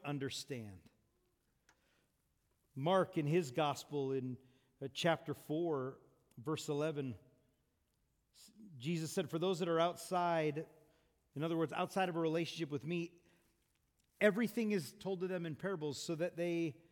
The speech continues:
see but don't perceive, hear but don't understand, lest they should turn and be forgiven." Same thing that he said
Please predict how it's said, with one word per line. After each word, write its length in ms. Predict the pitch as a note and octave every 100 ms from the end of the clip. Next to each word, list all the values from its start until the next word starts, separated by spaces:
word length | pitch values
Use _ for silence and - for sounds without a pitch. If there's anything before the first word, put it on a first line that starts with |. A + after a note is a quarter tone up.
| _ _ _ _
see 500 | - - - A3+ G#3
but 260 | E3+ F3 C3
don't 280 | F3+ F#3 -
perceive, 580 | E3 - - G#3+ D#3+
hear 340 | - - G#3 G#3
but 160 | E3
don't 200 | C3+ F3
understand, 720 | E3 D#3+ C#3 - G#3+ G3+ C#3 A#2 - _ _ _ -
lest 380 | B2 G3 G3+ -
they 100 | G3
should 300 | - D3+ -
turn 460 | A3+ B3 G3+ F3 E3
and 240 | E3 D3+
be 300 | E3 F3 F3
forgiven." 600 | - F#3 E3 A#3 D#3 C3
Same 200 | - F3+
thing 240 | D3+ F#3
that 100 | F3+
he 120 | E3+ D3+
said 360 | - F#3 D#3